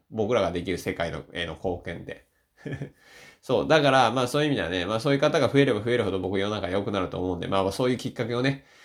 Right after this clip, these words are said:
このポッドキャストを通じて、トレイルランナーズ松永博明のフリートークを通じて、えー、提供していければなと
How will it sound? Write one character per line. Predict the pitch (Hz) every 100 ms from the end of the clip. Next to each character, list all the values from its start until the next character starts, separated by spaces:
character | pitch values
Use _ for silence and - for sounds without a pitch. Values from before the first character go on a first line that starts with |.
| - - _ -
こ |
の | 113
ポ | 101 110
ッ |
ド | 117
キ | 131
ャ |
ス | 113
ト | 107
を |
通 | - 113
じ | 113
て、 | 101 98 - _ _ _ _ _ _ _ _
ト | -
レ | 110
イ |
ル | 104
ラ | 107
ン | 101
ナ | 98
ー |
ズ |
松 | 95 95
永 | 107
博 | 98 98 95
明 |
の | 95
フ | 113
リ | 120
ー |
ト | 127
ー |
ク | 107
を | 101
通 | - 113
じ | 101
て、 | 104 73 -
え | 87
ー、 | 90
提 | 95
供 | 87 85
し | 85
て | 85 -
い | 90
け | 82 85
れ | 80
ば |
な | 80
と | 80